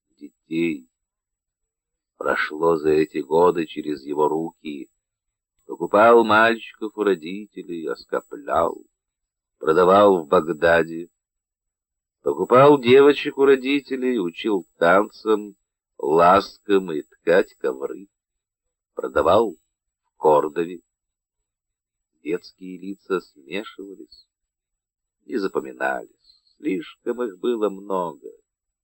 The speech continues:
Вот и мальчика из сна тоже не вспомнил. А мальчик смутил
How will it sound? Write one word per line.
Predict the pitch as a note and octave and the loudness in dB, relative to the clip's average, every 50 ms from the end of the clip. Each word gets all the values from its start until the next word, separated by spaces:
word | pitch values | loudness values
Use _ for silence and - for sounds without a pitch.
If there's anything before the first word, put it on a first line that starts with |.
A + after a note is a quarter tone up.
| _ _ | _ _
Вот | C3 D#3+ - - | -10 -6 -2 -2
и | F#3 | 0
мальчика | F3+ D#3+ C#3+ C#3 C#3 C#3 C3 - - - - - - | 2 4 4 4 4 4 2 -2 -6 -16 -16 -8 -6
из | B2 A#2 G2+ G2 - _ | -6 -6 -6 -10 -16 _
сна | _ F#2+ G2 F#2 E2+ | _ -10 -8 -8 -8
тоже | - _ - D2+ D2+ D2 D#2 D#2 D2+ | -6 _ 0 0 0 0 -2 -6 -12
не | D#2+ D2+ | -16 -18
вспомнил. | - _ _ _ - C#2+ D2 C#2+ C#2+ C#2+ C#2+ B1+ - - _ _ _ _ _ _ _ _ _ _ _ _ _ | -20 _ _ _ -2 -2 -2 -2 -4 -8 -16 -18 -18 -18 _ _ _ _ _ _ _ _ _ _ _ _ _
А | - B1+ C2 | -8 -8 -6
мальчик | C2+ C2+ C2+ C#2 D2 D2 _ - - - _ | -6 -8 -10 -10 -12 -14 _ -20 -20 -20 _
смутил | _ _ - - _ _ _ - _ _ _ - - - - - - - - | _ _ -20 -20 _ _ _ -20 _ _ _ -20 -18 -16 -16 -16 -16 -18 -20